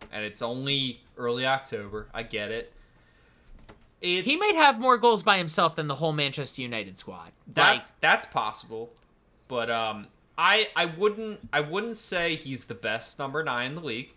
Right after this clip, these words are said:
Speaker 1: Um, I, I don't know. Maybe a little bias here. I think Darwin Núñez on his
Speaker 2: Oh
Speaker 1: day
Speaker 2: my
Speaker 1: is more influential, not clinical, not clinical. I'm not saying clinical. Influential.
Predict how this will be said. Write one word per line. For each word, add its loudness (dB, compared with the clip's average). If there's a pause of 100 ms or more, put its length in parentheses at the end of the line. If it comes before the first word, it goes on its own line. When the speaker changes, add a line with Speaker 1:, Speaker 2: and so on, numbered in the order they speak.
(600)
Speaker 1:
Um, -4 (760)
I, -2 (680)
I 4
don't 2
know. -6 (960)
Maybe 2
a 2
little 0
bias 4
here. -6 (140)
I -6
think -4
Darwin 4
Núñez 0 (140)
on -2
his 0 (100)
Speaker 2:
Oh 8
Speaker 1:
day 6
Speaker 2:
my -14
Speaker 1:
is 0 (400)
more 2
influential, 2
not 4
clinical, 2
not 4
clinical. 4
I'm -2
not 2
saying 0
clinical. -6 (420)
Influential. 0